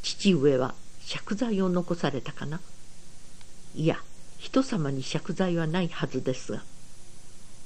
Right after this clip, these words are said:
それならよろしいが、そう言って帰りかけた。父に何か不明なことでもあったのでしょうか。友貞は立ち去る和尚の前に立って尋ねた。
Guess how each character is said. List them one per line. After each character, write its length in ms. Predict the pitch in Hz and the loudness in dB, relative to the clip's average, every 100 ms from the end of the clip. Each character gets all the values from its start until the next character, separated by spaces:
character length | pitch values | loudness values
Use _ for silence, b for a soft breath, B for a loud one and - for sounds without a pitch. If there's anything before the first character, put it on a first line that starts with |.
| - | -6
そ 200 | - - | -6 0
れ 140 | 151 165 | 4 4
な 160 | 160 | 4
ら 160 | 147 135 | 0 0
よ 160 | 139 | 2
ろ 140 | 147 143 | 4 2
し 220 | - 120 | 0 -4
い 60 | 101 | -6
が、 80 | - - - - - - - - | -6 -8 -8 -6 -6 -6 -6 -4
そ 220 | 208 190 | 0 0
う 20 | |
言 80 | 175 | 0
っ 20 | |
て 160 | - 160 | -2 -4
帰 180 | - 143 | -2 -4
り 160 | 156 | -4
か 180 | - 143 | -4 -6
け 80 | - | -6
た。 140 | - - - - - - - - - - - - - - | -6 -6 -6 -6 -6 -6 -6 -6 -6 -6 -6 -6 -6 -4
父 280 | - - 185 | -4 0 2
に 160 | 143 - - - - | 0 -2 -6 -6 -4
何 280 | 156 185 156 | 2 2 2
か 160 | - 143 | 0 0
不 160 | - | 6
明 180 | 196 233 | 8 8
な 120 | 220 | 4
こ 120 | 208 | 2
と 140 | 208 196 | 4 4
で 100 | 143 | 4
も 140 | 139 | 2
あ 40 | 170 | 0
っ 40 | - | -2
た 100 | 143 | -2
の 140 | 127 | -2
で 120 | - | 0
し 160 | 110 - | 0 0
ょ 40 | |
う 40 | - | -2
か。 140 | - - - - - - - - - - - - - - - - | -4 -6 -6 -6 -6 -6 -6 -6 -6 -6 -6 -6 -6 -6 -6 0
友 220 | 220 240 | 2 2
貞 320 | - 196 151 | 0 0 2
は 180 | 135 - - - - - | 2 0 -6 -6 -8 -4
立 260 | 185 202 - | -2 -2 -2
ち 40 | |
去 160 | - 208 | 2 4
る 220 | 185 190 - | 4 4 2
和 120 | 233 | 2
尚 220 | - 156 | 2 0
の 120 | 131 | 0
前 240 | 135 165 165 | 0 0 -2
に 100 | - | -4
立 180 | - | -4
っ 40 | 160 | -4
て 220 | - - | -2 -4
尋 320 | - - - | -2 -4 -4
ね 80 | - | -4
た。 80 | - | -6